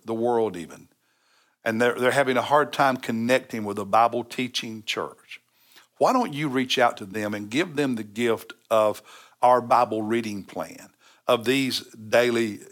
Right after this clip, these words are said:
devotions, whether video devotions or the podcast, the audio de-, version of it,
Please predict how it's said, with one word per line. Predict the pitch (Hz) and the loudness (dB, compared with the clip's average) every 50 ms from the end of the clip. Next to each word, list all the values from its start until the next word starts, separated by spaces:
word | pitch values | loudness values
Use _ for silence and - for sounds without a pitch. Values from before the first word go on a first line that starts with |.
| - _ _ _ | -20 _ _ _
devotions, | 120 117 120 110 110 123 123 120 110 - 104 98 - - | -4 -4 -2 2 2 2 2 2 0 -4 -6 -8 -4 -2
whether | 113 107 104 107 104 101 | -2 -2 0 -2 -4 -4
video | - 107 113 104 120 123 120 120 120 117 113 113 | -6 -10 -6 -2 0 0 0 2 0 0 0 0
devotions | 113 113 104 110 110 110 113 - - 110 104 - | -2 -4 0 0 0 0 0 -2 -6 -8 -8 -8
or | - 107 107 104 | -4 -4 -2 -2
the | 101 104 | -4 -6
podcast, | - - - - 117 110 113 110 104 - - - - - 85 - - | -8 -2 0 2 2 2 2 0 -4 -10 -10 -8 -8 -8 -10 -10 -8
the | - - | -4 -2
audio | - 107 110 110 107 101 98 92 92 | 0 0 0 0 -2 -4 -4 -6 -6
de-, | 90 98 95 - 110 117 113 113 | -8 -10 -12 -12 -16 -18 -18 -6
version | 101 107 107 101 98 90 95 95 98 95 - | -2 0 0 0 0 -2 -6 -8 -10 -6 -2
of | - 107 95 78 | 0 0 0 0
it, | 80 78 | -4 -12